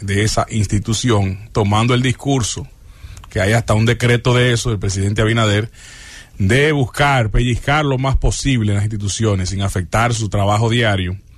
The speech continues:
en el ahorro, porque aquí no se ha podido hacer una reforma fiscal. No hay la condición, no hay las condiciones,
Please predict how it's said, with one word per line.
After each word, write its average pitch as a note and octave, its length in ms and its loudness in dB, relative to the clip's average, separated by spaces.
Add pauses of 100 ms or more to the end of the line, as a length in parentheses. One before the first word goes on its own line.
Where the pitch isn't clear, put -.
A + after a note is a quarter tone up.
(480)
en C3 480 0
el A2 220 0
ahorro, G#2 640 2 (220)
porque F#2+ 260 -6
aquí G#2 220 -4
no A#2 80 0
se B2 100 0
ha B2 40 2
podido B2 520 2
hacer G2+ 360 -2
una G2 180 -2
reforma F#2 440 -4
fiscal. C3 600 -2 (500)
No F#2 120 -6
hay F#2+ 100 0
la F#2 140 -2
condición, C3 640 0
no F#2 80 -8
hay G2 80 -6
las G2+ 120 -4
condiciones, D3+ 840 0